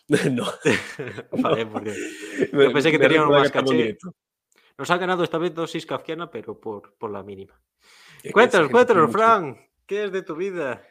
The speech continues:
Speaker 1: ¿Pero
Speaker 2: ¿Qué
Speaker 1: qué quieres que
Speaker 2: pasa?
Speaker 1: te cuente? Si, si estoy aquí liado con mil cosas, mientras que os tenía de fondo. Que me he tenido que meter
Speaker 2: Ya,
Speaker 1: aquí para
Speaker 2: ya,
Speaker 1: salvar,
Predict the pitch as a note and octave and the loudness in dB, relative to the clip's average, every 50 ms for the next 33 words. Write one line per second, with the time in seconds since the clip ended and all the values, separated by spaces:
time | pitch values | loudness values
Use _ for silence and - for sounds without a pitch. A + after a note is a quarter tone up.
0 | _ _ _ _ _ _ _ _ - A#2+ D#3 D#3 A#2+ - E3 F3 C#3+ C#3 E3 D#3+ | _ _ _ _ _ _ _ _ -16 -14 -12 -10 -8 -6 -4 -4 -4 -2 -2 -2
1 | C3 C#3+ C3+ - C3 A2+ - - - - A#2+ A#2 A#2+ A#2+ - - B2 A#2 A#2 - | -2 -2 -2 -2 -2 -4 -4 -8 -12 -8 -6 -4 -4 -4 -4 -4 -4 -4 -4 -4
2 | - C3+ C#3 C#3 C#3+ C#3+ C#3+ C#3 C#3+ C#3+ C3+ B2+ C3+ C3 C3 C3+ C3+ C3+ - A#2+ | -6 -6 -6 -6 -8 -8 -6 -2 -2 -2 -2 -2 -4 -4 -4 -6 -6 -6 -8 -10
3 | G#2 - - A2 A2+ A2+ A#2+ A#2+ - C3 A2+ - A#2+ B2 B2 B2 B2 - - G2+ | -10 -10 -10 -12 -10 -10 -10 -10 -8 -10 -8 -8 -6 -6 -4 -6 -6 -8 -10 -14
4 | G2 G#2+ G#2+ - _ _ _ _ - A2+ G#2+ G#2 G#2+ G#2+ G#2+ A2 A2 A2 G#2 A2+ | -14 -18 -20 -20 _ _ _ _ -12 -10 -8 -8 -8 -8 -10 -10 -10 -10 -10 -8
5 | A2 A2+ A2+ A#2+ B2 A#2 - B2 D#3 - C3 B2 A#2+ C#3+ D#3+ G3+ C#3+ A2+ A2 A2 | -8 -6 -6 -6 -6 -2 0 0 0 0 0 -2 -4 -2 -2 -2 -4 -4 -6 -6
6 | A2+ A2+ A#2 A#2 A2+ A#2 A#2 | -4 -4 -4 -4 -4 -6 -10